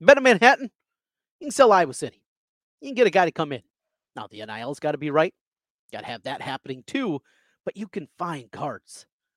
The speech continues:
I'd just love to see it because I think the other pieces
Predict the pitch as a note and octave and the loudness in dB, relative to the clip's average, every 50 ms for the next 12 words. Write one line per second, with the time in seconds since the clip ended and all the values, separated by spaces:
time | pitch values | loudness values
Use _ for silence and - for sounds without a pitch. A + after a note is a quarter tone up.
0 | _ _ - C3 - - D#3+ D#3+ - - C3+ C3+ A#2+ A#2+ - - - G#2 - _ | _ _ -18 -18 -14 -12 -10 -10 -10 -10 -12 -14 -14 -16 -20 -20 -20 -20 -20 _
1 | _ _ _ _ _ _ _ _ _ _ _ C3 - - C3+ C3+ B2 - - D#3 | _ _ _ _ _ _ _ _ _ _ _ -16 -14 -14 -12 -12 -12 -10 -12 -12
2 | C3+ - C#3 C#3+ C#3+ C#3+ C#3+ - - D#3 D#3 - - D3+ - | -12 -10 -8 -8 -6 -6 -8 -10 -12 -14 -14 -12 -12 -12 -12